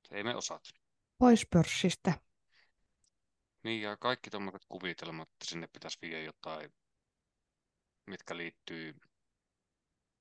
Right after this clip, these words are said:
Speaker 1: niinku perustarpeisiin, niinku energia, vesi, asunnot, ruoka ja terveys, koulutus. Ei,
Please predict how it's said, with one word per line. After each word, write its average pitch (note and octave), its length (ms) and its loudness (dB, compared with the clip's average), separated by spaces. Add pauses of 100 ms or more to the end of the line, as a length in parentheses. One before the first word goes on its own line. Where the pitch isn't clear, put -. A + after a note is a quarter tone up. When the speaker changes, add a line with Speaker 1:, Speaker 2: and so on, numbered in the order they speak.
(180)
Speaker 1:
niinku E2 260 -10 (540)
perustarpeisiin, D#2+ 1000 -4
niinku D#2 360 -14
energia, D#2+ 720 -4 (1160)
vesi, D#2 480 -4 (720)
asunnot, D2+ 600 -8 (600)
ruoka D#2+ 640 -10 (2000)
ja D#2 300 -10
terveys, D#2 600 -4 (140)
koulutus. D#2+ 680 -6 (1600)
Ei, E2 220 -8